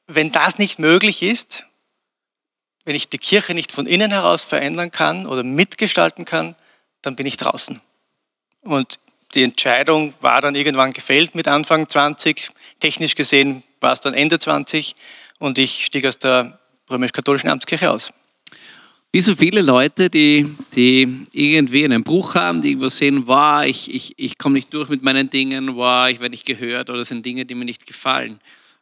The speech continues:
Speaker 2: Und das sehen wir bei vielen jungen Erwachsenen, dass es auch so der Fall ist. Aber Mike, deine,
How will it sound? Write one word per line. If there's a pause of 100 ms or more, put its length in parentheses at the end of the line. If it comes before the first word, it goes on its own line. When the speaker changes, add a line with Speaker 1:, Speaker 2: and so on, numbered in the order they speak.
(140)
Speaker 2:
Und (200)
das
sehen
wir
bei (200)
vielen
jungen (280)
Erwachsenen,
dass
es
auch
so
der
Fall
ist.
Aber (440)
Mike,
deine,